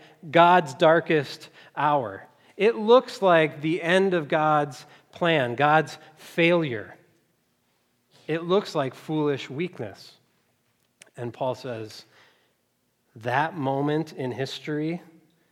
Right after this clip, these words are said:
Christ crucified, is the most important thing that has ever happened. It's God's greatest demonstration of wisdom and power. What looks like foolishness to you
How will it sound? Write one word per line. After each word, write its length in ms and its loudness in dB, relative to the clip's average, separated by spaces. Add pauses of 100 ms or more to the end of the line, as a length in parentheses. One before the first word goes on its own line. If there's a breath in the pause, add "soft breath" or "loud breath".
(160)
Christ 800 -4 (160)
crucified, 960 -6 (1400)
is 420 -6 (260 soft breath)
the 120 -4
most 320 -2
important 840 -8 (340 soft breath)
thing 480 -2
that 140 -2
has 140 -2
ever 240 0
happened. 380 -2
It's 140 -8
God's 340 0
greatest 880 -2 (240 soft breath)
demonstration 1080 -4 (380 soft breath)
of 140 -6
wisdom 580 -10 (160)
and 120 -6
power. 380 -10 (160 soft breath)
What 220 -2
looks 260 0
like 180 6
foolishness 680 0
to 160 -8
you 480 -2